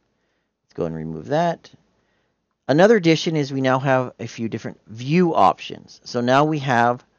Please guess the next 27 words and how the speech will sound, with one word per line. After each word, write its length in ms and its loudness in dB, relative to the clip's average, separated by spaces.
search 380 -4
asset 380 2
class 360 -2
names, 480 -6
search 380 -6
asset 380 -4
path, 360 0
and 80 -14
search 300 -4
collection 480 0
names. 340 -8
And 80 -4
what 140 0
this 180 2
will 80 -2
do 220 2
is, 100 -2
let 140 -4
me 80 -6
disable 520 -8
them, 300 -8
is 160 0
it 80 -4
will 100 -2
search 440 -4
through 400 -4
the 480 -4